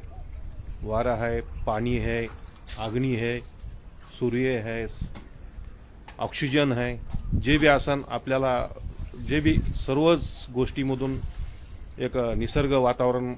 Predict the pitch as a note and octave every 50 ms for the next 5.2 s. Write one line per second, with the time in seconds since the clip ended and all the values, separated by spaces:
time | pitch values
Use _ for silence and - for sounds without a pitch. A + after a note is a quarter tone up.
0 | - - A2+ A#2 B2 A#2 A2 A2+ A2+ A2 A2 A#2+ A#2 A2+ B2+ C3 - C3+ - -
1 | - - C3 A#2+ - D#3+ C3+ - - C#3 C3 C3 C#3 C3+ A#2 B2 B2 B2+ - -
2 | - - - - - - - - - - - - - - - - - - - -
3 | A2+ A#2 - - - B2 - C#3+ C#3+ C#3+ D3+ D3 C3 B2 B2+ B2 - - C#3+ D3+
4 | D3+ D3 C#3+ C3 - C3+ C3+ - C#3 B2+ A#2+ A2+ - - C3 B2 C3+ C3 A#2 A#2
5 | A#2+ B2+ B2+